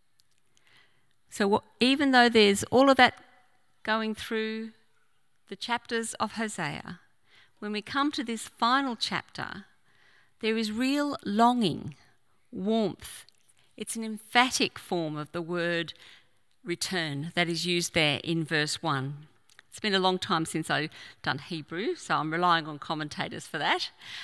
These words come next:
And the preposition to is strong. I did do four years of Hebrew, though, but it's a long while ago. We could almost translate it, "O turn, Israel, right back to the Lord your God."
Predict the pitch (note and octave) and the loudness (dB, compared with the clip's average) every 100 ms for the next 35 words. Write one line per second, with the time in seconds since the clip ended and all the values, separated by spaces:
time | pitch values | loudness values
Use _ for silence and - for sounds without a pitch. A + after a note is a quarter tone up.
0 | - - F#3+ G3 F#3 A#3+ A#3 G#3+ G3+ - | -14 0 2 2 4 4 4 2 2 2
1 | F#3 - A3 G3+ F#3+ F3 - F3+ E3+ G3 | 0 2 2 2 0 -2 0 -2 2 0
2 | G3+ D#4 A#3+ G#3+ G3+ F#3+ F3+ F#3+ D#3+ D#3 | 0 -6 -8 -10 -10 -10 -10 -14 -16 -16
3 | C#3+ D3+ D3+ F3+ G3+ E3+ D#3+ E3 E3+ E3 | -14 -14 -10 -8 -8 -10 -10 -6 -4 -4
4 | D3+ F3+ - C#3+ C#3 - - - - - | -6 -8 0 0 0 -10 -20 -6 -6 -6
5 | - - - - _ _ _ _ _ _ | -16 -18 -20 -20 _ _ _ _ _ _
6 | _ _ _ _ _ G#3 G#3+ - A#3+ D4 | _ _ _ _ _ -12 -10 -4 0 6
7 | G4 G4 - - A3+ G#3 G3 G3+ G3+ F#3 | 6 4 2 2 2 4 4 4 2 -4
8 | - G3+ G3+ - C4+ C#4 C#4 A#3+ F3 D#3+ | 0 2 2 -2 0 2 2 -2 -4 -4
9 | F3+ D#3+ D3+ E3 D#3+ - - F3 A3 B3+ | 0 2 2 0 -8 -14 -14 2 6 6
10 | C#4+ - G3 D#3+ - - F3 E3 D3 C3 | 6 -2 -4 -4 -8 -14 -12 -12 -12 -12
11 | - - _ _ _ _ - D3+ C3+ C3 | -16 -18 _ _ _ _ -18 -16 -12 -12
12 | A#2 - - | -12 -12 -14